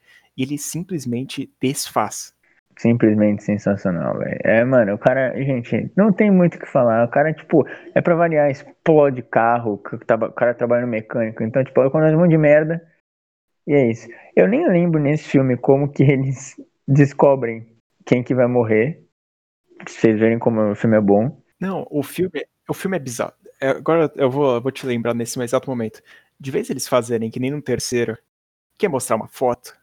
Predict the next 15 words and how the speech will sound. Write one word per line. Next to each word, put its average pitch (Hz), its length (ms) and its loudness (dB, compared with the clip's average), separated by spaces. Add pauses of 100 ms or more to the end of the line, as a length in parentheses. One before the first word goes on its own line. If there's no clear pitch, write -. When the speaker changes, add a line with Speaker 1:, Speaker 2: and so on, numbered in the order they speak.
Speaker 1:
quer 101 300 0
tentar 120 300 -2
dar 117 100 0
alguma 113 280 -2
dica, 131 300 -6
não. 139 240 -4 (120)
Eles 117 180 -10
simplesmente 139 540 -8
colocam 127 600 -2 (160)
objetos 127 720 -2 (140)
três 127 240 -2
D 110 300 -8
mal 120 260 -2
renderizados, 117 840 -4 (220)
girando 180 640 -4